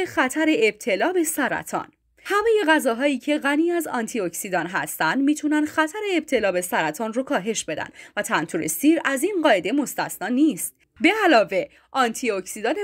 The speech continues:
موجود در تنتور سیر کاملاً قویه و می‌تونه از پیشرفت سلول‌های سرطانی هم جلوگیری بکنه.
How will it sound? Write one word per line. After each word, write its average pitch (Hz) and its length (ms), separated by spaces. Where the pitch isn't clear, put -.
موجود 294 320
در 320 180
تنتور 214 500
سیر 262 380
کاملاً 214 800
قویه 226 400
و 233 80
می‌تونه 240 320
از 233 260
پیشرفت 240 640
سلول‌های 220 600
سرطانی 180 580
هم 339 260
جلوگیری 247 520
بکنه. 160 420